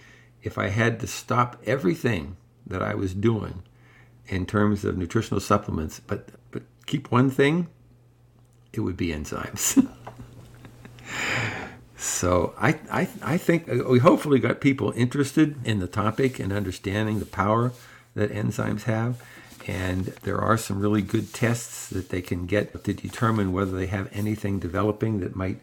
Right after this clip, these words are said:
be remedied with some treatments with enzymes and other things. So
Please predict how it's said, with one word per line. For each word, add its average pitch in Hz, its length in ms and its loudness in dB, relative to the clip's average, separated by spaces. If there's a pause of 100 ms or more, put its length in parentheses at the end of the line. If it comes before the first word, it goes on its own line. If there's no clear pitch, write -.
(140)
be 98 240 0 (140)
remedied 110 540 0
with 87 180 -6
some 92 200 -4
treatments 101 520 -4
with 92 180 -8
enzymes 98 520 -2
and 90 120 -4
other 92 200 -2
things. 110 420 0 (400)
So 95 480 2